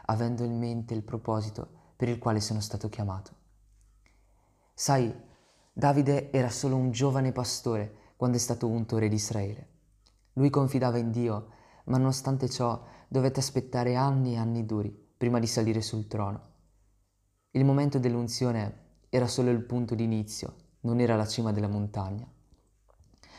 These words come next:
Davide è dovuto fuggire diverse volte dal re Saul, che lo odiava profondamente perché sapeva che il ragazzo sarebbe stato il suo successore. Davide comunque continuò ad avanzare,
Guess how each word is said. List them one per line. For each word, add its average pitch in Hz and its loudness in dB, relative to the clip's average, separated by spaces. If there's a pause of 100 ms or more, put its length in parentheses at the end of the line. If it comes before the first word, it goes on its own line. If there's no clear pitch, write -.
Davide 120 2
è 120 2
dovuto 117 -2
fuggire 123 0
diverse 120 -2
volte 107 -2
dal 107 -4
re 107 -2
Saul, 101 -4 (460)
che - -2
lo 120 6
odiava 117 2
profondamente 110 -2
perché 107 -4
sapeva 113 -4
che - -8
il 110 -2
ragazzo 110 -4 (300)
sarebbe 120 4
stato 117 -2
il 110 -2
suo - -2
successore. 110 -4 (1200)
Davide 127 4
comunque 117 -2
continuò 123 -2
ad 120 0
avanzare, 113 -4